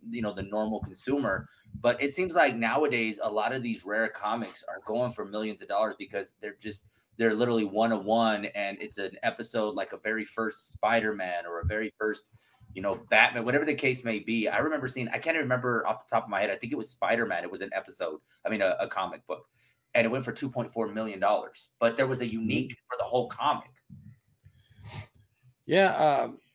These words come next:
Speaker 2: well, like, when they first started printing the comics back then, um, they weren't made to be collectible.
Speaker 1: Yeah.
Speaker 2: Uh, they printed 'em on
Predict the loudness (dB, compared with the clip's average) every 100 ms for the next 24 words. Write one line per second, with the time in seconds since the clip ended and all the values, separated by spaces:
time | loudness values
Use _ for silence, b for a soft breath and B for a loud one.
0 | _ 2 4 4 0 0 4 4 8 8
1 | 10 8 8 6 4 4 2 4 4 2
2 | -2 -8 0 2 2 0 0 0 -2 -6
3 | -6 -4 -4 -4 -8 -12 -20 _ -2 4
4 | 4 4 4 4 2 0 4 4 4 0
5 | -10 -10 _ _ -8 -8 -8 -12 -20 -20
6 | -10 -6 -2 0 2 4 4 4 2 2
7 | 4 2 0 -4